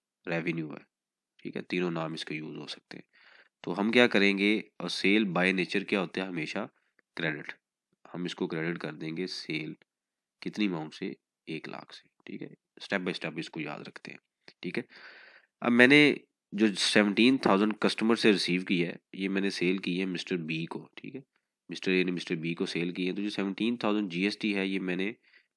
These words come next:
कस्टमर से रिसीव किया और गवर्नमेंट को पे करना है। तो जो हमारा पेएबल होता है, लायबिलिटी होती है, वो हमेशा क्या होती है, क्रेडिट। तो यहाँ पे मैं लिखता हूँ सेल टैक्स पेएबल,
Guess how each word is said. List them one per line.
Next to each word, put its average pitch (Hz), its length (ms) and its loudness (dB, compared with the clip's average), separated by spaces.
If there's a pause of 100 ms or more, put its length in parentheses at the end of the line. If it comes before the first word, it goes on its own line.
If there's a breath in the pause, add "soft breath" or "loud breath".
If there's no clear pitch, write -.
(140)
कस्टमर 104 360 0
से 104 140 -2
रिसीव 90 340 -2
किया 92 340 -2
और 95 140 -2
गवर्नमेंट 85 400 -8
को 85 100 -6
पे 78 180 -10
करना - 280 -14
है। - 60 -20 (500)
तो - 80 -8
जो 104 520 4
हमारा 90 340 0
पेएबल 113 440 4
होता 85 220 -2
है, 85 80 0
लायबिलिटी 85 520 -2
होती 87 240 -2
है, 92 60 0
वो 95 180 -2
हमेशा 85 340 -4
क्या 85 160 -4
होती 82 220 -8
है, - 120 -6 (380 soft breath)
क्रेडिट। 80 360 -6 (440)
तो 85 80 -6
यहाँ 92 360 -4
पे 104 120 -8
मैं 87 180 -4
लिखता 80 300 -10
हूँ 87 180 -8
सेल 80 340 -8
टैक्स 85 380 -10 (1300)
पेएबल, 82 320 0